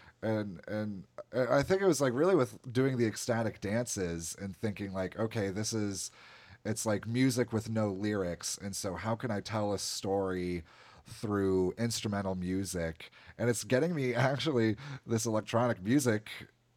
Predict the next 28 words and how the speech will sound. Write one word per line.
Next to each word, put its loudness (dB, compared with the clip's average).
project 2
is 0
getting 0
me -2
more 0
into, -4
like, -6
classical -2
music. -4
Like, -4
last -2
night -2
I 0
saw -2
the 2
Philharmonic 0
do -4
Mozart's -2
Requiem, -8
and -4
it 0
was, -4
like, -8
really, 2
really 0
cool. 0
And, -4
like, -4